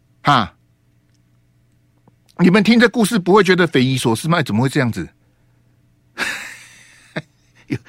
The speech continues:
有，有，有这么，哈？这百分之百犯法啦！哪有，哪有人说你不领？这，这，这个，这个故事完全兜不起来啊！我是，我是立委，我要跟国营事业领这笔钱，我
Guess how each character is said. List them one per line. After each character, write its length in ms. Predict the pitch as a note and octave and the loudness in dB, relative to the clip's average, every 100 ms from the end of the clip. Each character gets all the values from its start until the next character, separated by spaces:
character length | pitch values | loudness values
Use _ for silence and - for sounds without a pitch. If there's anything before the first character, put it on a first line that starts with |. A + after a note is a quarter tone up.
| - | -12
有， 140 | - C3+ | -4 -2
有， 140 | C#3 D3+ | 0 0
有 140 | - C#3+ | 2 2
这 120 | A#3 | 2
么， 160 | A3 E3+ - - - _ - | 2 0 -6 -20 -20 _ -4
哈？ 320 | D#3+ B2+ - _ _ _ _ _ _ _ _ _ _ _ _ _ _ | -2 -2 -6 _ _ _ _ _ _ _ _ _ _ _ _ _ _
这 140 | A3 - | -10 -4
百 160 | A#2 A#2 | -2 0
分 140 | F3+ | -2
之 100 | G3 | -2
百 160 | E3 G#2+ | -4 -2
犯 260 | F3 C#3+ | -2 -2
法 260 | G#2 D2+ C2+ | -4 -6 -6
啦！ 120 | D2 B2 | -8 0
哪 140 | F#3 | 2
有， 80 | A#3+ | 2
哪 140 | F#3+ A#3 | 4 4
有 60 | B3+ | 4
人 140 | F#3 | 2
说 160 | F3+ A3+ | 2 0
你 140 | A#3 | 0
不 140 | E3 C4+ | -2 0
领？ 180 | F#3+ E3 - | -2 -2 -10
这， 140 | - E4+ | -16 -8
这， 180 | C#4+ A#3+ G3+ | -6 -6 -6
这 120 | - | -6
个， 120 | B3+ A3+ | -2 -2
这 200 | - A#3+ | 0 0
个 80 | A#3+ | 0
故 180 | C#4+ | -2
事 140 | G#3 C4 | -2 0
完 180 | G3 A3 | 0 2
全 160 | F#3+ | 2
兜 140 | F3+ G3 | 2 0
不 140 | G3 | -2
起 180 | - F#2+ | -4 -6
来 220 | D2+ C#2 | -6 -10
啊！ 180 | C#2+ - _ _ _ _ _ _ _ _ _ _ _ _ _ _ _ _ _ _ _ | -16 -20 _ _ _ _ _ _ _ _ _ _ _ _ _ _ _ _ _ _ _
我 160 | D#3 D3 | 0 2
是， 320 | B3+ A#3 G3 - | 0 -4 -4 -4
我 120 | C#3+ | -2
是 140 | D3 A#3 | 0 0
立 160 | A#3 | 2
委， 140 | F3+ C#3 | 4 4
我 180 | C#3+ G3 | 4 4
要 60 | |
跟 160 | G#3 G#3 | 2 2
国 180 | E3+ F3+ | 2 0
营 60 | |
事 120 | D#3+ | 0
业 80 | G3+ | 0
领 160 | D3+ C3+ | 0 0
这 140 | G3 | 0
笔 100 | D#3+ | 0
钱， 300 | A#2 A#2+ A2+ - _ _ | -2 -2 -4 -8 _ _
我 200 | C#3+ D3+ | -4 -4